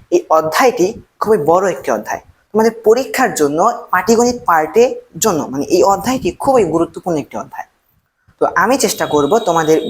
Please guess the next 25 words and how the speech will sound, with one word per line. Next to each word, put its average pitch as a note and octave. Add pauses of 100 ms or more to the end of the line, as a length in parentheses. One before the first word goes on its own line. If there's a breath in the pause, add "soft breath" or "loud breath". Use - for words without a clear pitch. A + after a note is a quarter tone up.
(200)
গণিত A3
বইয়ের C#3 (180)
বেসিক E3+ (140)
বিষয় E3+
থেকে D#3+
শুরু A#3
করে G#2+ (340 soft breath)
অনুশীলনের A#3+ (100)
প্রশ্নগুলোর F3
সমাধানের F3+
পাশাপাশি A3+ (340 soft breath)
বিভিন্ন F3+ (140)
গুরুত্বপূর্ণ A3+
প্রশ্নগুলো F#3+ (100)
সমাধান D3
করার। - (520)
তো E3 (340)
আমরা D#3+ (180)
আজকে G3+ (420)
তোমাদের D3 (440)
অনুশীলনী A#3 (200)
এক D#3+
পয়েন্ট D#3+ (220)
একের F3 (360)
বেসিক F3+